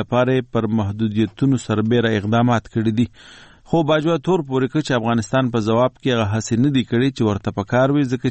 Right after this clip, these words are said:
چې لا هم د کرښې لاغې خوا څخه بریدونه کیږي. کابل د جنرال باجوا د تازه تور په اړه لا څه نه دي ویلي، خو په تیرو وختونو کې پر اسلام آباد تور پورې کړي چې وسلوال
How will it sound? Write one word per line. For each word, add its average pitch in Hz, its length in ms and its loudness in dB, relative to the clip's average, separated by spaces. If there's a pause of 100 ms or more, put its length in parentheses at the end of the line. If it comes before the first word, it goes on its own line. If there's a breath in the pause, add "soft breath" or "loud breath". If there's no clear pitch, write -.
چې 131 80 0 (540 loud breath)
لا 151 180 4
هم 160 240 0
د 131 120 -2
کرښې 135 300 -2 (100)
لاغې 127 280 2
خوا 113 180 0 (140)
څخه 123 400 -2
بریدونه 113 480 2
کیږي. 120 280 0 (580 loud breath)
کابل 160 280 0
د 151 160 0
جنرال 151 320 0
باجوا 147 320 2
د 123 160 -6
تازه 135 260 2 (380)
تور 160 240 2
په 113 140 2
اړه 123 180 2
لا 120 140 0
څه - 100 -6
نه 139 80 2
دي 147 160 2
ویلي، 165 240 2
خو - 160 -16
په 151 160 -4
تیرو 143 240 2
وختونو 139 380 -2
کې 131 180 -2
پر 113 200 0
اسلام 113 300 0
آباد 120 300 0
تور 151 240 0
پورې 113 260 2
کړي 123 180 0 (440 loud breath)
چې - 60 -2 (100)
وسلوال 139 520 2